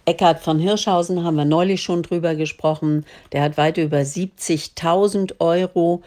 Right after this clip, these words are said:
vom Land Baden-Württemberg bekommen, weil er im Rahmen der Impfkampagne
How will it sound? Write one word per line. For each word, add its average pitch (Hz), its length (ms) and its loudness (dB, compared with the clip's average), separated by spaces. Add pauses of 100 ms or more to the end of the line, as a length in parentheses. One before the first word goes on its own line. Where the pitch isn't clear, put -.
(160)
vom 135 240 -2
Land 131 320 -2
Baden-Württemberg 175 920 0
bekommen, 165 600 0 (280)
weil 156 140 2
er 156 120 2
im 151 140 2
Rahmen 156 400 0
der 151 180 4
Impfkampagne 190 1300 0